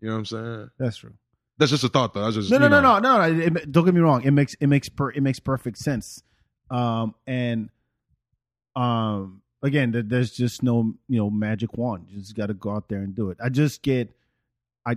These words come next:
Speaker 2: I, I get bored of doing the same thing over and over again.
Speaker 1: You should.
Speaker 2: Yeah, I should.
Speaker 1: You, no, no, I'm saying you, you should get bored. Like, my, my f-,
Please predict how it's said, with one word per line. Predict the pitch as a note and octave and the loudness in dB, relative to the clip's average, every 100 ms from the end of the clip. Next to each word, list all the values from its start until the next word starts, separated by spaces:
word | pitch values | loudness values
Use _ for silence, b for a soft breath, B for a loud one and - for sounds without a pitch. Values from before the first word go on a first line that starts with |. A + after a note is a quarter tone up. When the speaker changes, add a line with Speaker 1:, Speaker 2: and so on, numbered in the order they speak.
| - | -4
Speaker 2:
I, | B2 A2 - | -6 -6 -4
I | B2+ | -2
get | A#2 B2 A2 | 0 -2 -2
bored | A2+ A#2 B2 | -4 2 2
of | G#2+ | 2
doing | A#2 A2+ | 0 0
the | A2 | -2
same | - G#2+ | -4 -6
thing | A2 G#2+ | -4 -4
over | G#2+ G2+ | -4 -4
and | G2+ | -6
over | G#2+ G#2 F#2+ F2+ | -6 -6 -8 -14
again. | F2 - | -18 -20
Speaker 1:
You | - | -14
should. | - A2 G#2+ - - - _ _ _ _ _ _ _ _ | -4 -2 -2 -6 -10 -12 _ _ _ _ _ _ _ _
Speaker 2:
Yeah, | C3+ A2+ | -2 -2
I | |
should. | - D3+ D3 G#2+ A#2 | 0 2 2 0 -6
Speaker 1:
You, | F#2+ F#2+ | -8 -4
no, | C3 D3 | 2 4
no, | |
I'm | C3 B2 | 4 2
saying | C#3+ G#2 | 0 2
you, | G#2 | 2
you | A2+ A2+ | 2 2
should | A2 C3 A2+ | 4 2 4
get | G#2 | 0
bored. | A2 G#2+ F#2 | 0 0 -2
Like, | G#2 G2+ F#2+ - _ _ _ _ _ _ _ - | -4 -4 -4 -10 _ _ _ _ _ _ _ -2
my, | A#2+ A#2+ | 0 0
my | G#2+ G#2+ A2+ A2 A#2 | -4 -10 -4 0 0
f-, | A2 - | 0 -8